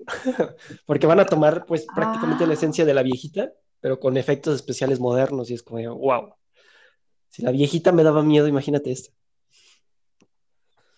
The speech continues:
Speaker 2: ¿En El Exorcista sale una viejita?
Speaker 1: No, no, no, o sea, me refiero a la película viejita.
Speaker 2: Ah,
Speaker 1: La,
Speaker 2: ok.
Speaker 1: la primera, la
Speaker 2: <laughs>
Speaker 1: que salió en los noventa o algo así, en los ochenta, una madre así.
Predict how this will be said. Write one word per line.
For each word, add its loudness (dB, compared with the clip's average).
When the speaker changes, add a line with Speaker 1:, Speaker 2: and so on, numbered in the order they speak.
Speaker 2:
¿En 4
El 6
Exorcista 0
sale 2
una 0
viejita? 2
Speaker 1:
No, 6
no, 8
no, 8
o 6
sea, 6
me 2
refiero 6
a 8
la 4
película 4
viejita. -2
Speaker 2:
Ah, 6
Speaker 1:
La, 4
Speaker 2:
ok. 6
Speaker 1:
la 8
primera, 8
la 6
Speaker 2:
<laughs> -
Speaker 1:
que -2
salió 2
en 8
los 8
noventa 2
o 2
algo 0
así, -4
en -2
los -2
ochenta, -10
una -8
madre -2
así. 0